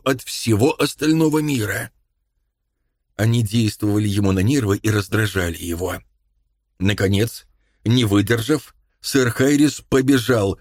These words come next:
но зацепился ногой за корень и упал навзничь, растянувшись во весь рост. "Проклятые деревья точно сговорились против него!" Потирая мокрыми от снега руками локти и лоб, старик прислонился к дубу,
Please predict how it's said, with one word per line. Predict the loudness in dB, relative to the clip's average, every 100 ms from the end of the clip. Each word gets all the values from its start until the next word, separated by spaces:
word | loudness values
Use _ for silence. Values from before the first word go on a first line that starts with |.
| _
но | -2 0
зацепился | 2 0 2 2 2 0
ногой | 2 2 2
за | 0
корень | 2 2 2 2
и | 0
упал | 2 0 2
навзничь, | 2 2 2 0 -2 -4 -2
растянувшись | 0 0 0 0 2 0 -2 0
во | 0
весь | 0 -2 -2
рост. | -2 -2 -6 -20 _ _ _ _ _ _ _ _ _
"Проклятые | -4 -2 -2 0 0 0 0 0
деревья | 2 0 2 0
точно | 0 -2 -2 -4
сговорились | -2 -2 0 0 0 -2 -4
против | -2 -2 -2 -4 -4
него!" | 0 0 0 -4 _ _ _ _ _ _ _ _ _ _ _ _ _ _ _ _
Потирая | -2 0 0 0 2
мокрыми | 2 0 -2 -2
от | -2 -6
снега | -4 -2 0 -2
руками | -2 -2 -2 0
локти | 0 -2 -4 -8
и | -4
лоб, | -2 -2 -4
старик | -8 -4 -2 -4 -4
прислонился | -6 -4 -2 0 -2 -4 -6
к | -4
дубу, | -2 -2 -2 -6